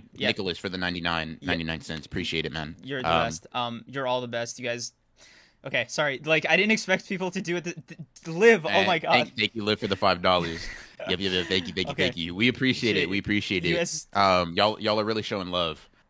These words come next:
Speaker 2: Uh,
Speaker 1: Uh,
Speaker 2: and Funky Monk. See, see, he's a, he's an oil prince from Twitch. I know him. I know, I know his fucking, his, his oil prince tendencies anyway. A-,
Speaker 1: Oh.
Speaker 2: anyway, yeah. Thank you, thank you for the twenty. We really appreciate it.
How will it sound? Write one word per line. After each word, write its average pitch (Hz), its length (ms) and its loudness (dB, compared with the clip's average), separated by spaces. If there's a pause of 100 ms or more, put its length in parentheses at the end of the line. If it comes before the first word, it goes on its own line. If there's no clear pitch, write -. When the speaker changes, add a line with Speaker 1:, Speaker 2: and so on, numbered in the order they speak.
(140)
Speaker 2:
Uh, - 60 0
Speaker 1:
Uh, 107 240 4
Speaker 2:
and 135 420 4
Funky 151 380 0
Monk. 139 380 4 (240)
See, 202 360 4 (120)
see, 170 260 0
he's 214 180 2
a, 214 100 2
he's 196 260 -6
an 175 160 -2
oil 147 280 4
prince - 380 -4
from 104 220 -4
Twitch. - 640 0 (180)
I 127 160 4
know 139 160 4
him. 143 220 4
I 131 140 2
know, 147 220 6
I 120 200 2
know 117 240 0
his 104 180 -2
fucking, 107 420 -4 (280)
his, 120 260 0
his - 220 -2 (100)
oil 104 240 2
prince 107 300 -6
tendencies 104 460 -2
anyway. 90 600 2 (240)
A-, 123 120 2
Speaker 1:
Oh. - 40 -2
Speaker 2:
anyway, 107 420 2
yeah. 101 200 6
Thank 127 240 4
you, 120 160 2
thank 120 180 2
you 135 60 -2
for - 80 0
the 117 100 4
twenty. 98 460 -2
We 95 140 -6
really 101 220 0
appreciate 90 460 -4
it. 71 180 -8